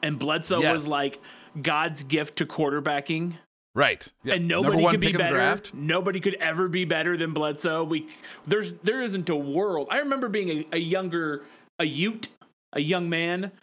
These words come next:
Speaker 2: Right, right.
Speaker 1: You know, during college, looking at when Tom Brady was coming out, and I'm just like, "There's no way that he's gonna be better than Bledsoe. That's just not happening."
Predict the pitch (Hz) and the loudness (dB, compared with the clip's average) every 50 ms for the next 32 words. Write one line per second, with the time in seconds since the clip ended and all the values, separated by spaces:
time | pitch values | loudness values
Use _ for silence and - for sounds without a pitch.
0 | - - - 147 156 160 147 127 117 107 214 214 - 220 208 170 147 143 147 147 | -14 -2 2 2 4 4 4 2 2 2 0 0 -2 0 0 0 0 -2 -2 0
1 | 165 202 196 185 170 165 180 175 175 170 170 156 156 165 165 170 170 170 170 165 | -2 0 0 0 -4 -2 -2 -2 0 0 -2 -4 -4 -2 -4 -4 -2 -2 -2 -2
2 | 160 151 151 147 147 147 - - - 175 151 147 170 165 156 156 147 160 156 156 | 0 0 0 0 -2 -2 -6 -8 -6 -6 -4 -2 -2 -4 -4 -2 -2 -2 0 0
3 | 156 156 147 143 - - 160 151 156 147 143 143 147 151 151 151 156 147 143 156 | 0 -2 -2 -4 -4 -6 -4 -4 -2 -2 0 0 0 0 -2 -4 -4 -4 -4 -4
4 | 156 156 170 156 165 160 - 226 226 214 - 196 175 165 151 147 147 143 147 147 | -6 -4 -4 -4 -4 -4 -4 -6 -6 -6 -2 0 0 2 2 2 2 0 2 2
5 | 143 135 123 117 113 113 131 127 139 143 143 147 135 135 127 123 131 131 131 123 | 0 0 0 -2 -4 -4 -4 -2 -2 -2 -2 0 -2 0 0 0 -2 -2 -2 -2
6 | 123 120 117 123 123 120 117 117 - - - 156 160 151 - 202 170 160 175 147 | -2 -4 -2 -2 0 -2 -2 -4 -8 -10 -4 -4 -4 -2 -2 -4 -2 0 0 0
7 | 131 127 123 123 131 147 156 165 151 139 127 113 113 104 | 0 0 0 0 0 0 -2 -2 -2 -2 -2 -4 -6 -10